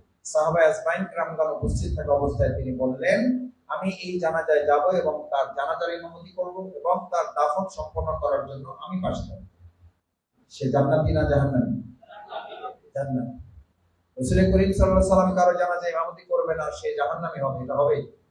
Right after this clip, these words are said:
হবে না। শুধু তাই নয়, রাসূল করিম সাল্লাল্লাহু আলাইহি ওয়াসাল্লাম তার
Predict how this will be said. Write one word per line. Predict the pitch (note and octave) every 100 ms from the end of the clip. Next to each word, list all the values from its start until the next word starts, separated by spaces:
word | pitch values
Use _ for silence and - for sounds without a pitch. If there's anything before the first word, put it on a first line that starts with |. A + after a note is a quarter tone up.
| _ - - -
হবে | D#3+ F#3+ F#3
না। | - _ _ _ _ _
শুধু | F#3+ G#3+
তাই | G#3 G3 F#3+
নয়, | B2+ B2 - _ _ _ _ _ _ -
রাসূল | - G3 -
করিম | F#3+ G#3+ G#3
সাল্লাল্লাহু | G3+ G3 G3
আলাইহি | F#3+ F#3
ওয়াসাল্লাম | - F3 E3+ D#3 -
তার | F3